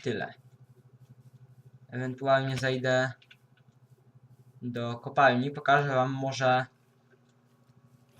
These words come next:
źródło expa, czyli naszą ekspiarkę pająków. To jak na razie jest,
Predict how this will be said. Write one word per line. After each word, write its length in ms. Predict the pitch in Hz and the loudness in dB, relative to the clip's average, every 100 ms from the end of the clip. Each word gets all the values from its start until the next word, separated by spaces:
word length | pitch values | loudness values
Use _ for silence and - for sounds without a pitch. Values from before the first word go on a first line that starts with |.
| - - 123 | -20 -20 -12
źródło 500 | 127 151 147 139 - | -6 -2 -2 -2 -2
expa, 420 | - - - 139 | -4 -2 2 2
czyli 320 | - 139 123 | 2 -2 -2
naszą 480 | 123 120 127 117 120 | -2 -4 -6 -8 -8
ekspiarkę 600 | 120 - - 127 120 123 | -12 -12 2 2 2 -2
pająków. 800 | 120 117 113 113 131 165 - - _ _ _ _ _ - - - _ _ _ - _ _ - - | 0 0 -2 -4 -4 -4 -6 -20 _ _ _ _ _ -20 -20 -20 _ _ _ -20 _ _ -20 -6
To 60 | |
jak 260 | 151 151 135 | 0 2 4
na 100 | 139 | 4
razie 280 | 139 156 160 | 4 4 4
jest, 600 | 143 139 - - _ | 2 2 -2 -14 _